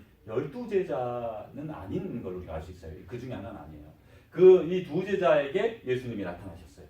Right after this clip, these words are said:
우리가 모르지만 아주, 어, 예수님과 가까이 있었던 제자였던 거예요. 왜냐하면 예수님이 특별히 찾아가서 지금 만나주신 분들이고요. 그 다음에 갈릴리 디베라에서 물고기 잡는 일곱 제자들에게 "나는 물고기나 잡으러 가겠다." 그러면서 베드로가 가자 일곱 제자가 쫙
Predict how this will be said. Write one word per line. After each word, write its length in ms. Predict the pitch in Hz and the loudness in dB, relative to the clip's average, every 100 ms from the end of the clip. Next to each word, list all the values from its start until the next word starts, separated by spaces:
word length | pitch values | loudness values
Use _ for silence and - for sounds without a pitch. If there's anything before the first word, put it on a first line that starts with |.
| - | -10
우리가 220 | 156 185 | -2 0
모르지만 560 | 120 151 156 165 165 - - - - | 0 -2 -4 -6 -8 -10 -16 -20 -12
아주, 400 | 202 247 254 262 - - - - | -12 -8 -8 -8 -12 -20 -20 -14
어, 360 | - 123 113 107 | -6 -4 -4 -2
예수님과 540 | 127 147 139 123 120 | -4 -2 -4 -4 -6
가까이 320 | 117 123 147 123 | -6 -6 -4 -4
있었던 260 | - 107 | -4 -10
제자였던 540 | 95 101 95 92 95 90 | -10 -6 -6 -6 -8 -12
거예요. 220 | - - | -12 -10
왜냐하면 260 | 123 143 123 | -4 -2 -2
예수님이 400 | - 156 127 123 | -4 -6 -6 -6
특별히 440 | - - - 254 | -8 -4 -2 -2
찾아가서 560 | - - 226 220 - 113 | -6 -8 -4 -4 -4 -8
지금 300 | - - 101 | -12 -14 -12
만나주신 560 | - 117 117 104 104 90 | -10 -8 -8 -8 -14 -12
분들이고요. 600 | 90 87 80 - - - - - - - - | -14 -16 -18 -14 -14 -14 -18 -20 -20 -20 -16
그 80 | 147 | 2
다음에 260 | 196 247 - | 4 4 0
갈릴리 520 | 139 151 202 226 - | -2 -2 -2 -4 -8
디베라에서 600 | 131 139 - 202 - 127 | -6 -4 2 2 2 -2
물고기 400 | 127 127 160 151 | -6 -4 -4 -2
잡는 320 | 135 123 120 | -4 -4 -4
일곱 320 | 113 120 131 | -4 -6 -8
제자들에게 800 | 131 117 113 104 98 95 135 - - | -6 -4 -4 -4 -6 -6 -8 -10 -12
"나는 260 | 120 131 | -10 -6
물고기나 440 | 123 131 156 135 123 | -6 -6 -6 -6 -4
잡으러 280 | 120 113 113 | -2 -2 -2
가겠다." 460 | 110 107 - - - | -4 -6 -14 -16 -18
그러면서 260 | - 98 95 | -20 -18 -16
베드로가 440 | 95 98 104 104 98 | -12 -12 -10 -10 -10
가자 280 | - 151 | -8 -6
일곱 300 | 117 117 139 | -6 -8 -10
제자가 380 | 127 - 104 - | -10 -10 -10 -12
쫙 100 | - | -16